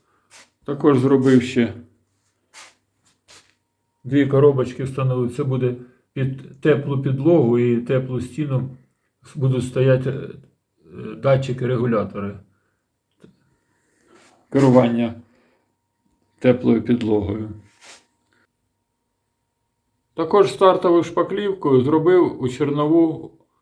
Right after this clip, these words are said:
усю стелю. Пройшов. Пошкрябав і таку сітку наніс. І стартову шпаклівку. І також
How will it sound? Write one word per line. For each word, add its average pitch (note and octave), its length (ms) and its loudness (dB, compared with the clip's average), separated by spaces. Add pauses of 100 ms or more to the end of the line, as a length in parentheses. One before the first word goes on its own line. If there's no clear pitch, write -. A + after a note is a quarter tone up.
(260)
усю D3+ 300 2
стелю. G#2+ 560 -2 (1200)
Пройшов. G#2+ 680 -2 (1000)
Пошкрябав G3 680 2
і - 280 -4 (460)
таку D3 220 -4
сітку D3+ 380 2
наніс. C#3 480 -4 (540)
І F#3 300 -2 (1400)
стартову D3 460 2
шпаклівку. G#2+ 760 -8 (3500)
І F#3+ 80 -8
також F3+ 560 2